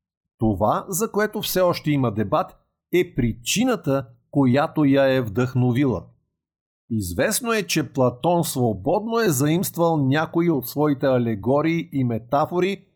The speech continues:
от по-стари традиции. Това кара редица учени да изследват възможното вдъхновение на Атлантида от египетските записи за вулканичното изригване на остров Тера,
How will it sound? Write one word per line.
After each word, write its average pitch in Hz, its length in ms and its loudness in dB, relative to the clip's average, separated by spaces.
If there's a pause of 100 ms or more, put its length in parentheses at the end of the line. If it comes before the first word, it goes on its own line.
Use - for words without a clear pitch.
(140)
от 143 280 -2
по-стари 160 580 0
традиции. 165 600 -2 (760)
Това 196 160 0
кара 220 400 0
редица 175 540 0
учени 185 500 0
да 151 160 2
изследват 151 600 0
възможното 139 720 0
вдъхновение 131 720 0
на 131 160 2
Атлантида 143 680 -2 (320)
от 156 220 0
египетските 151 760 -2
записи 127 540 0
за 147 180 0
вулканичното 139 800 -2
изригване 143 560 0
на 139 220 2
остров 143 360 -4
Тера, 160 320 2